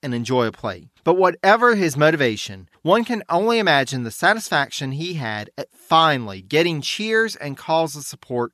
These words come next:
for him, not Washington. Perhaps his work would pay off and he could finally get out from under Washington's shadow.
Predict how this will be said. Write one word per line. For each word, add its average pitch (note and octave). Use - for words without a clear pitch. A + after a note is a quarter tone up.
for C3
him, C3
not C#3
Washington. G2+
Perhaps G3
his D#3+
work C#3
would C#3+
pay D#3+
off G#2+
and F3+
he E3
could F3+
finally G3+
get E3
out C#3+
from C3
under F#3
Washington's C3+
shadow. F#2